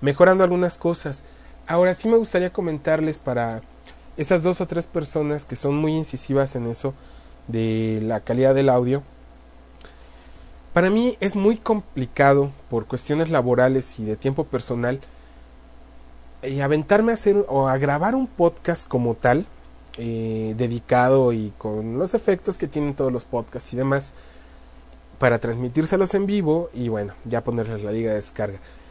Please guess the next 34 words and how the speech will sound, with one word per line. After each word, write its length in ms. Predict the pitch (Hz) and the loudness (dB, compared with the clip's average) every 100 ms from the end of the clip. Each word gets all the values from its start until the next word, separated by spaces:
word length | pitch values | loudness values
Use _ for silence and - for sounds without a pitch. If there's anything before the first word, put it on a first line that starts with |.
| - - - | -20 -8 2
Porque 460 | 190 185 - 143 147 - - - - | 4 4 0 -4 -4 -18 -20 -20 -8
el 300 | 127 127 131 | -2 0 0
tiempo 360 | - 220 226 233 | 4 4 6 6
de 400 | 190 131 120 110 | 6 2 -2 -4
hacer 360 | 110 - 156 | -6 -4 -2
la 60 | 156 | -2
investigación 600 | 156 131 120 110 - 139 | -2 -2 -4 -4 -2 0
y 40 | |
de 80 | 135 | 0
preparar 400 | - 113 120 123 | -2 -6 -2 0
el 80 | 135 | 0
programa, 520 | 139 127 123 123 123 | -2 -4 -2 -4 -6
hacer 240 | 120 123 123 | -4 -4 -6
scripts 460 | - 123 113 - | -4 -6 -6 -8
y 40 | 113 | -8
demás, 400 | 113 127 147 - - - - | -4 -4 -4 -12 -20 -20 -8
es 140 | 135 151 | -4 0
mucho 260 | 196 202 | 0 0
tiempo. 440 | - 156 170 123 - - - - | -2 -2 -2 -4 -6 -12 -20 -10
Y 100 | 135 | -2
luego 460 | 143 165 180 202 190 | 2 2 4 4 4
dedicarle 760 | 135 135 139 165 175 180 165 | 2 0 0 0 2 0 0
medio 480 | 135 123 143 170 175 | -2 -2 0 2 2
día 320 | 165 165 156 151 - - - | 0 0 0 -4 -16 -20 -14
en 440 | 127 117 113 117 113 | -8 -8 -6 -6 -2
grabar 340 | 123 127 160 | 0 2 4
el 100 | 160 | 2
podcast 540 | - 160 165 - 139 | 2 0 0 -4 -6
y 40 | 123 | -6
hacer 200 | 123 143 | -6 -4
la 80 | 143 | -2
edición 320 | 127 - 143 | -4 -4 -2
del 160 | 131 | 0
audio, 460 | 131 147 156 170 196 | 2 2 0 -2 -4